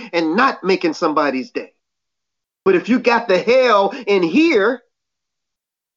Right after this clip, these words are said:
then whatever problems you're going through at home, you're gonna take them to work with you. Whatever made you upset over here is gonna make you have a bad attitude over here. You got to control the lower nature of yourself.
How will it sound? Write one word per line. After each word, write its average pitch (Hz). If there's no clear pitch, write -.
then 160
whatever 208
problems 220
you're 208
going 214
through 214
at 208
home, 214
you're 214
gonna 185
take 208
them 233
to 240
work 262
with -
you. -
Whatever 220
made 226
you 233
upset 233
over 196
here 220
is 196
gonna 214
make 220
you 233
have 208
a 190
bad 220
attitude 233
over 214
here. 240
You 214
got 277
to 247
control 214
the 170
lower 190
nature 180
of 151
yourself. 151